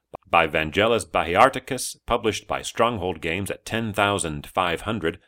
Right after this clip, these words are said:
down about eight hundred from last week.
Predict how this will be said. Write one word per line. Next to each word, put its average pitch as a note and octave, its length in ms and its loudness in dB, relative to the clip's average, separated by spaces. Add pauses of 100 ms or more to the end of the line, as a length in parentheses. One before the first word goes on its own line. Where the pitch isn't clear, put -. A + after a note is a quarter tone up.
(200)
down F2 260 0
about C#2+ 300 0 (100)
eight A2 180 -4
hundred D2 360 -8
from C2+ 160 -12
last B1 340 -8
week. - 280 -12